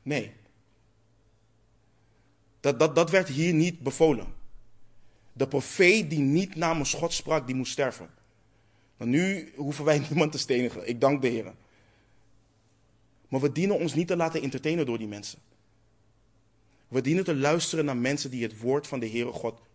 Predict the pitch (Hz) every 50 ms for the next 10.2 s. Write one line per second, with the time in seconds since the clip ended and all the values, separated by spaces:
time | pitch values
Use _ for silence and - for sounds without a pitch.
0 | _ _ - - 120 131 131 113 98 95 92 - _ _ _ _ _ _ _ _
1 | _ _ _ _ _ _ _ _ _ - - - 127 135 127 131 127 - - 170
2 | 180 190 175 170 156 123 120 127 151 180 156 127 156 180 208 - - - - _
3 | _ _ - _ _ - 123 123 117 120 151 165 180 175 170 151 139 147 135 135
4 | 131 127 127 - 123 110 - - 110 107 107 110 - _ _ _ - 123 123 127
5 | 139 131 - - - 98 - - _ _ _ _ _ _ _ _ _ _ _ _
6 | _ _ _ _ _ _ _ _ _ _ _ _ _ _ - _ - - - -
7 | _ _ _ _ _ _ _ _ _ _ _ _ _ _ _ _ _ _ _ _
8 | _ _ _ _ - - 120 113 127 156 180 180 160 156 - - 151 - 135 117
9 | 120 117 - - 165 180 175 160 156 156 147 123 110 117 131 160 156 - 127 107
10 | 101 - -